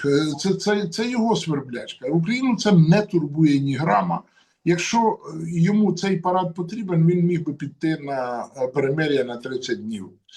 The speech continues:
Бо запрошувати світових лідерів і мати палаючі об'єкти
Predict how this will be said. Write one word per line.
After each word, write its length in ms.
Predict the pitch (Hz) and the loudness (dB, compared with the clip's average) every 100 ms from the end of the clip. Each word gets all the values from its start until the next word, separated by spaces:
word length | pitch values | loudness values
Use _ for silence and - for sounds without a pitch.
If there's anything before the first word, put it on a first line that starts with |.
| - - 120 | -20 -10 2
Бо 440 | 151 180 170 165 _ _ | 6 8 6 2 _ _
запрошувати 1080 | 120 160 180 214 233 - 165 143 135 139 127 | -2 2 2 2 2 2 2 0 0 -2 -2
світових 720 | - - 165 165 180 185 170 | -4 -4 0 2 4 4 4
лідерів 720 | 180 196 160 147 139 131 - 165 | 4 4 4 4 2 0 -4 0
і 200 | 160 147 | 0 0
мати 580 | 165 165 165 143 135 - _ _ _ _ _ _ | 0 0 0 -4 -4 -8 _ _ _ _ _ _
палаючі 640 | - 170 185 170 160 - 170 | 0 2 4 2 0 -2 -4
об'єкти 640 | 160 165 165 160 151 | -2 -2 -4 -4 -10